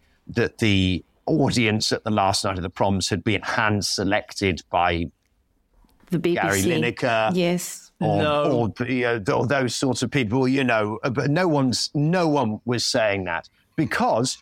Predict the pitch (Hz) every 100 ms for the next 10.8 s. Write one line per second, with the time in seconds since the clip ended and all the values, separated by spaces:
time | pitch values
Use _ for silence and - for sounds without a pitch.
0 | _ - 160 - 165 139 135 - - 113
1 | 107 107 _ _ - 117 95 - - -
2 | _ _ 92 82 - - - 190 175 180
3 | 180 196 - 277 302 349 156 196 254 220
4 | 202 175 175 143 123 135 - 240 240 -
5 | 180 156 185 240 220 208 196 - 220 190
6 | 127 101 90 - 87 76 87 - _ _
7 | _ _ 127 143 160 240 302 - - 135
8 | 113 - - 107 110 95 82 92 - _
9 | - 127 151 143 156 175 175 156 - 143
10 | 160 - - - 131 78 - -